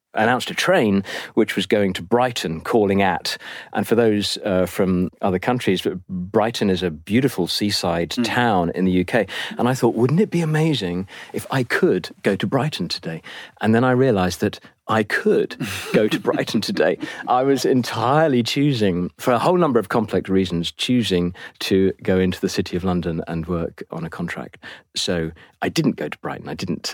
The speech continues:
Speaker 1: want to let everybody down. I had commitments. But that started a chain of events and a thought process around ownership, which from my personal background wasn't front of mind.
Speaker 2: Mm.
Speaker 1: I was tuned in to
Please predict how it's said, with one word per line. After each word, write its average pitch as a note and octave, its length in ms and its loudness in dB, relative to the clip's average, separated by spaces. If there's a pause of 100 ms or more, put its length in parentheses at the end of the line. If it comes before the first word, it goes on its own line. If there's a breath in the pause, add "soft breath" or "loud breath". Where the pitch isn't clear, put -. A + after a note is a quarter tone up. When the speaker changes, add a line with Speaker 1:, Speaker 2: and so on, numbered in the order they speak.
Speaker 1:
want E3 140 -6
to - 100 -6
let - 140 -4
everybody - 420 -6
down. D#2+ 280 -6
I D#2 60 -6
had - 180 -10
commitments. - 520 -10
But - 380 -2 (260 loud breath)
that G#2+ 200 0
started G2+ 500 -2
a E2+ 60 -4
chain F#2+ 340 -2
of E2 100 -2
events E2 600 -4 (400 loud breath)
and F#2 160 0
a F#2 40 0
thought - 420 0
process G2 460 -2
around F2+ 440 0 (160)
ownership, G2 680 0 (380 loud breath)
which - 260 0
from G2+ 180 0
my C3 260 4
personal C#3 480 0
background F2+ 600 -2 (320 loud breath)
wasn't B2+ 600 2
front G2 320 -2
of F2+ 120 -6
mind. E2+ 420 -2
Speaker 2:
Mm. - 160 -6
Speaker 1:
I F#2+ 100 2
was G2 300 0 (720 loud breath)
tuned D#3+ 320 4
in G#2+ 260 4
to F#2+ 360 2